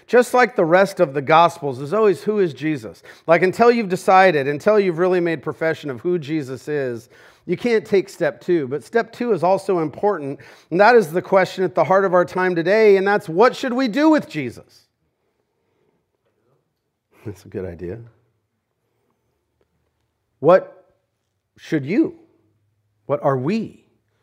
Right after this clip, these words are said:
doing with the person of Jesus of Nazareth? It's not just, "Who do you say I am?" although it has to start there, but then it continues to this next step, this next part of our journey, where once we know who Jesus is, we have to decide what to do with him.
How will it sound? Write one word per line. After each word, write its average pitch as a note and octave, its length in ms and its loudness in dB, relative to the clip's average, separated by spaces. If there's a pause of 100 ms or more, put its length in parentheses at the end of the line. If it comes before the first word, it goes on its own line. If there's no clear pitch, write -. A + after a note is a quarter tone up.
(260)
doing F#3 520 -2 (540)
with G#2+ 140 -8
the A#2+ 80 -10
person A#2+ 540 -4
of A#2+ 200 -12
Jesus A2+ 440 -10
of B2 80 -10
Nazareth? E3+ 420 -10 (880)
It's B2+ 220 -6
not A3 220 0
just, A#3+ 480 -4
"Who D#3+ 180 -4
do D3 40 -8
you D3 120 -8
say C#3 240 -4
I A#2+ 160 -2
am?" G#2+ 240 -10
although A3 300 2
it A3+ 60 2
has A3 220 0
to F3+ 100 -12
start G#3+ 380 -2
there, G2+ 300 -8 (480)
but - 140 -6
then D#3 120 0
it - 300 -10
continues D#3 960 -6 (320)
to C3+ 140 -8
this C3+ 220 -6
next D#3+ 280 -4
step, - 480 -4
this A2+ 220 -12
next D3 260 -6
part D3 220 0
of C3 80 -6
our F3 160 -2
journey, F#2+ 420 -14 (400)
where C#3 160 0
once E3+ 260 0
we D#3 120 -2
know D#3+ 240 0
who D#3 120 0
Jesus C#3+ 460 -12
is, D#3 160 -10
we C3 80 -10
have B2 160 -12
to - 80 -20
decide B2+ 380 -10
what B2 140 -14
to A#2+ 60 -20
do - 140 -14
with - 180 -16
him. - 220 -20